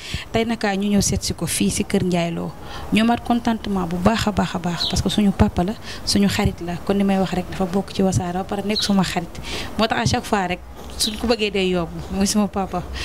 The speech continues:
Père Kairé, tey moom laa seet si. Ñu fas yéene waxtaan ak moom rek, instant bi làmb fu mu toll, ak instant bi mbëri, ak li nga xamante ni mooy arrivé Père Gaston ak claf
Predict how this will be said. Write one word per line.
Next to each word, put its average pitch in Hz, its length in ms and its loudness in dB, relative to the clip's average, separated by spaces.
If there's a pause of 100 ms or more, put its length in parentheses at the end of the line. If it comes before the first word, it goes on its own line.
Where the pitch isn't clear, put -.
(200)
Père 202 180 4
Kairé, 180 280 0
tey 180 160 0
moom 190 160 2
laa 185 120 4
seet 180 180 2
si. - 180 -2 (360)
Ñu 214 80 4
fas - 180 2
yéene 269 180 4
waxtaan 202 340 -2
ak 190 80 -2
moom 180 240 -2
rek, 180 140 0 (120)
instant 214 320 0
bi 185 140 2
làmb 190 260 2
fu 180 140 -6
mu 190 80 -2
toll, 180 380 0
ak - 160 -2
instant 233 340 2
bi 214 120 2
mbëri, 220 280 2 (420)
ak 226 140 0
li 220 100 -2
nga 233 80 2
xamante 220 340 0
ni 208 140 -2 (440)
mooy 247 260 4
arrivé 254 340 2
Père 185 200 0
Gaston 196 520 -4
ak - 240 -6
claf 220 260 0